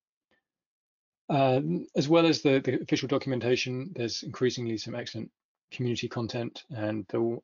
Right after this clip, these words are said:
the thing I'd like to highlight most is the bottom of this list. Um, uh,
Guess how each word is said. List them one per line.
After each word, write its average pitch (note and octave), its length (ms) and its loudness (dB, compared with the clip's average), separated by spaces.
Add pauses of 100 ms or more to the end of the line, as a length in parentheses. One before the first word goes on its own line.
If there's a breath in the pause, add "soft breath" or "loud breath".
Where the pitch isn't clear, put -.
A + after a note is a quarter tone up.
the G2 60 -20 (280)
thing A#2 140 0
I'd G#2+ 100 0
like A#2 100 -2
to - 60 -12
highlight A2+ 240 0
most A#2 240 0
is A2 80 -2
the G2 60 -10
bottom A2 260 -4
of G#2+ 40 -4
this G#2 140 -4
list. A2 380 -2
Um, G#2 220 -6 (600 soft breath)
uh, G#2 380 -2